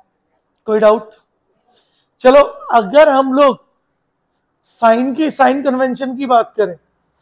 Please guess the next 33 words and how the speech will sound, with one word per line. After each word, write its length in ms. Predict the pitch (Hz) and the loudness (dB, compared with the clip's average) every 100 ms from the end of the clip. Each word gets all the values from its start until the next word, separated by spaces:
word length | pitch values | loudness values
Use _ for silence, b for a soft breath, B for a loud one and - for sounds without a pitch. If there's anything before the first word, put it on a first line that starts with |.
| _ _ | _ _
तो 80 | 240 | -2
देखो, 160 | 262 | 0
साइन 360 | 285 262 247 277 | 0 2 0 0
convention 420 | 285 285 285 294 | -4 -2 -2 -2
में 80 | 302 | 0
आप 120 | 311 | 0
confuse 420 | 277 247 185 302 269 | -2 -6 -4 -4 0
मत 120 | 294 | 0
होना, 180 | 262 262 | 2 0
क्योंकि 600 | 330 _ _ _ _ 240 | -2 _ _ _ _ -2
मैं 80 | 311 | -2
physics, 360 | - 262 269 - | -2 -4 -6 -2
chemistry 380 | 294 277 - | -2 0 -2
दोनों 260 | 262 254 277 | 0 2 2
लेके 220 | 294 277 | 0 -4
चल 180 | 269 262 | -2 0
रहा 100 | 269 | 0
हूं, 80 | 294 - _ _ | 0 -4 _ _
तो 80 | 269 | -6
किसी 260 | 240 247 359 | -4 0 2
एक 300 | 285 254 - | 2 0 -2
के 80 | |
तरीके 360 | 302 285 262 285 | -6 -6 -6 -8
से 80 | 226 | -10
ही 60 | |
बताऊंगा, 400 | 269 254 254 269 311 - _ _ | -6 -2 0 2 0 -2 _ _
question 340 | 262 - 311 | -4 -2 -2
दोनों 280 | 269 262 262 | 2 4 4
के 60 | 240 | 4
हो 180 | 254 202 | 4 2
जाएंगे, 320 | 190 180 190 | 0 -6 -4
है 60 | |
ना? 80 | 240 | -2